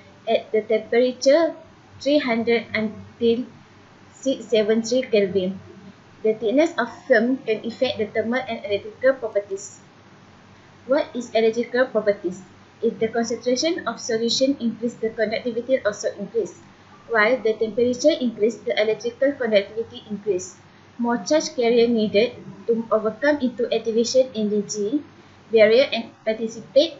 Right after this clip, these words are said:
in the electrical conductivity. The zinc oxide thin films band gap Y is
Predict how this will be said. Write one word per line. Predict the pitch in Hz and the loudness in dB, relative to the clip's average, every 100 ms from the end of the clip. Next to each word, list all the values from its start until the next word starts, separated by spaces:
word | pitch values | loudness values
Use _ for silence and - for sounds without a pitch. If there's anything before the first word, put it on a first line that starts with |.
| - | -10
in | 240 226 | -4 -2
the | 226 - | -2 2
electrical | 208 202 208 233 233 | 2 0 -4 -6 -2
conductivity. | 214 202 - 208 185 196 180 180 - - - - - - - - - - | 0 0 -2 -6 -10 -6 -4 -6 -10 -20 -20 -20 -20 -20 -20 -20 -8 2
The | 220 208 | 2 2
zinc | 269 285 247 | 0 0 0
oxide | 226 269 - - | 2 2 2 0
thin | 254 262 | -4 -2
films | 240 214 208 220 - - | 0 2 0 -2 -12 -6
band | 214 214 208 | -2 -2 0
gap | 247 - 185 | -2 -2 -8
Y | 202 220 220 - - | 0 0 0 -4 -12
is | 226 202 | -12 -12